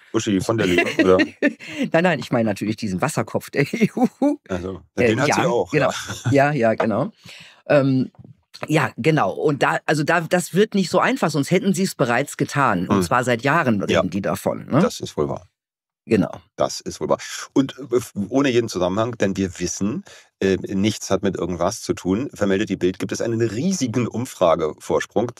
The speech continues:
Speaker 1: äh, Zitat Bild, äh, in MacPom. A F D Schock für Manuela Schwesig. S P D
Speaker 2: Hm.
Speaker 1: halbiert. Rechtsaußenpartei verdoppelt. Ja, äh, Tickerzeichen, Tickerzeichen, Potz, Blitz, Überraschung und Schockiertheit. Komisch, Milena, oder? Dass die A F D
Speaker 2: Ja.
Speaker 1: immer weiter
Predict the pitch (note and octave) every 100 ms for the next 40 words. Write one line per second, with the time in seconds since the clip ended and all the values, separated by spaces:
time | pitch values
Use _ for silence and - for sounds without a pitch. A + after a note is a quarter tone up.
0 | - F#2+ F#2+ F#2+ F2 D#2+ - E2+ F#2+ -
1 | F#2+ F2 A#2 A2 G#2+ - - A#2+ - G2+
2 | G#2 A2 - - A#2+ C#3 - C3+ - -
3 | G2 F#2+ G2+ - F2+ F#2+ - F#2 A2+ C#2+
4 | - - G2 - F#2 G#2 A2 F#2 G#2+ A2+
5 | F2 - E2 G2+ - - - G2 F#2+ G2+
6 | F#2 F#2+ - F#2 F2+ - - G2 B2 -
7 | - - - - _ _ _ G2 F2 -
8 | F#2 F2+ - - - G2+ G2 - F#2 F#2
9 | F2 G2 F#2 - F#2+ F2+ F2+ - F2+ -
10 | - A2 - F#2 F2+ F2+ F2 - F#2 F2+
11 | F2+ F#2+ F2+ F2+ E2 - - - - A#2
12 | D#2+ - C#2+ C#2+ D2 - G2+ F2+ - -
13 | F2 F2 - F#2 F#2 F#2 G2+ B2+ B2 E2+
14 | F#2 G#2 G#2 G#2+